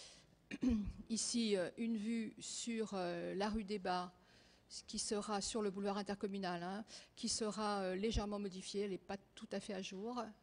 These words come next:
Elle va être légèrement modifiée avec un, un bâtiment, euh, un petit peu, euh, un petit peu moins en, en escalier.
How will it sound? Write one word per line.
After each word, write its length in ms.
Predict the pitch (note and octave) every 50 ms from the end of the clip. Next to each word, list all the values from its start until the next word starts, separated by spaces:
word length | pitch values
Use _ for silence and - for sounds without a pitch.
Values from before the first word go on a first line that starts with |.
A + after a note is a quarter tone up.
| - -
Elle 140 | - F3 F3+
va 120 | F3+ F#3 F3
être 240 | F3+ - - G3
légèrement 380 | F3+ F#3+ G#3 G3+ A3 G#3 G#3 G3+
modifiée 600 | G3+ F#3+ F3+ F#3 F3+ - - - G3 G#3 A3+ A#3+ - - - - - - -
avec 440 | - F#3+ F3+ F3+ G3 G3 G3 - -
un, 420 | F#3+ F3+ F3+ F3+ F3 F3 E3+ E3+ E3+ E3 E3+ - - - - - - - - - - - - - -
un 80 | - G3
bâtiment, 640 | F3+ F#3+ G3+ - - G#3 G3+ G3+ G3+ G3+ G3+ G3 F3
euh, 240 | F3 F3 E3+ D#3+ D#3+ E3 E3+ - - - - - -
un 100 | F#3+ F#3+
petit 220 | F#3+ - - F#3+
peu, 340 | - - - G3+ G3+ G3 F#3+ F3
euh, 180 | F3 F3 F3 E3+ E3+ - - - - - - -
un 80 | - G3
petit 160 | G3+ - G#3
peu 160 | - - G#3+
moins 340 | G3+ G#3 G#3 G#3+ G#3 G3+ F#3+
en, 200 | F3+ F#3 F3 C#3+ C#3+
en 60 | F#3
escalier. 640 | F#3 F#3+ - - G3 F#3 F3+ F#3 G3 G#3+ A#3 C4+